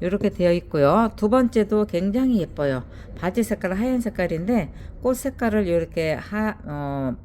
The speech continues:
살짝 살구 색깔로 이렇게 해놨는데 아주 예쁩니다. 네, 이 아이가 요렇게 있고요. 여기는 이렇습니다. 바지 색깔 노랑인데요.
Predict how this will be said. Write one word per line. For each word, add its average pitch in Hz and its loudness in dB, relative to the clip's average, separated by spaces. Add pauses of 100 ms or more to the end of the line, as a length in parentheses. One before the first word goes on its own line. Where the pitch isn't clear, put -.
(260)
살짝 233 -4
살구 262 -6
색깔로 160 -6
이렇게 147 -4
해놨는데 175 -2 (320)
아주 156 -10
예쁩니다. 143 -6
네, 151 -8
이 151 -6
아이가 147 -2 (640)
요렇게 196 2
있고요. 196 0 (100)
여기는 233 4
이렇습니다. 165 -2
바지 175 -4
색깔 175 -4
노랑인데요. 170 -2